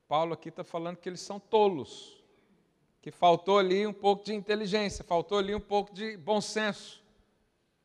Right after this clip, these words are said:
E Paulo disse: Que insensatez é essa de trocar Jesus por uma obediência humana? De começar com Jesus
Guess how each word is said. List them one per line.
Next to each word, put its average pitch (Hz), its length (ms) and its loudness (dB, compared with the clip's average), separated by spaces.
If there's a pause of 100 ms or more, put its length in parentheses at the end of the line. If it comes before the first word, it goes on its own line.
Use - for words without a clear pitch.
(480)
E 175 80 -16
Paulo 214 300 4
disse: 175 580 -4 (640)
Que 254 120 -12
insensatez 254 1080 -2
é 180 100 6 (200)
essa 113 420 -6 (640)
de 170 140 -6
trocar 220 680 8
Jesus 190 1040 6 (640)
por 247 140 4
uma 247 160 8
obediência 233 680 6
humana? 220 580 8 (1160)
De 240 220 0
começar 233 760 8
com 262 140 6
Jesus 196 760 8